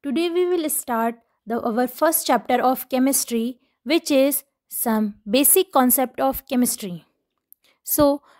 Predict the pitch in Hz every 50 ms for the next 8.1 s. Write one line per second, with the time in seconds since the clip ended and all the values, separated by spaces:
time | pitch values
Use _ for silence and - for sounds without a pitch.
0 | _ - 254 - - 370 392 392 370 381 - - 277 254 254 247 320 311 349 330
1 | 349 339 330 - - _ _ - 247 254 240 _ - 214 208 214 233 - - _
2 | _ _ _ _ _ _ 233 233 302 339 339 302 269 262 247 254 - - _ _
3 | _ 269 - - - - _ - 269 240 320 320 - - - 262 226 214 214 240
4 | 233 - _ _ _ _ - 254 294 294 - 302 294 294 285 302 - - - _
5 | - 247 233 247 233 - - 208 185 180 147 - _ _ _ _ _ _ _ _
6 | _ _ _ _ _ _ _ _ _ _ _ _ 196 254 269 330 381 427 381 330
7 | 330 311 285 277 269 269 294 285 262 - - 285 233 202 196 190 202 220 233 -
8 | -